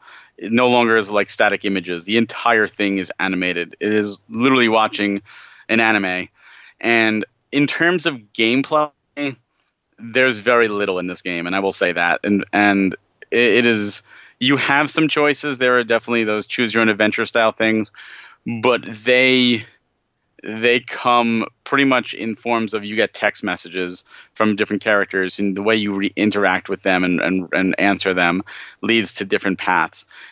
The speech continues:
And that is, that is it. Everything else you could put on auto and you could just sit back and watch for the most part. Um, that's not to say there's not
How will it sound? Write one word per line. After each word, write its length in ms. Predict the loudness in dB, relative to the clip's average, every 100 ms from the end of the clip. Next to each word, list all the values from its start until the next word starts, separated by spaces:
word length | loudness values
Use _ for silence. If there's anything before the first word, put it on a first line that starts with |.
| _
And 380 | 0 2 0 -2
that 440 | 0 2 2 0 _
is, 560 | -2 0 0 0 -4 -8 _ _ _ _ -20
that 480 | -18 -10 -2 -2
is 120 | -2 -6
it. 240 | -6 -8 -6 -4
Everything 360 | 0 0 2
else 240 | 2 0 -4
you 40 |
could 120 | -6
put 100 | 0
on 140 | 0 0
auto 380 | -2 0 0
and 120 | -2 -4
you 100 | -8
could 120 | -10
just 160 | -8
sit 120 | -4 -2
back 220 | -2 -2
and 140 | -4
watch 420 | -2 0 -2 -6 -8 -18 -20 _
for 60 | 0
the 60 |
most 240 | 2 0 -2
part. 300 | -2 -2 -2
Um, 500 | -2 0 0 0 -2 -4 _ -20 -20 _ -2
that's 200 | 0 2
not 140 | 0
to 80 | 0
say 460 | 0 2 2 0 -6 -16 -20 _ -10
there's 360 | -2 0 0 0
not 380 | 0 2 -2